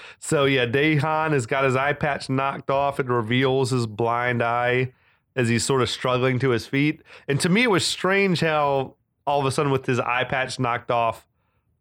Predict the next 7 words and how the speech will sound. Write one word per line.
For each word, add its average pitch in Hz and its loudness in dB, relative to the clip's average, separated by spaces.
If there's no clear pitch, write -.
he's, 135 0
like, 120 0
become 139 -2
a 139 -2
more 123 0
sympathetic 120 -2
character. 98 -2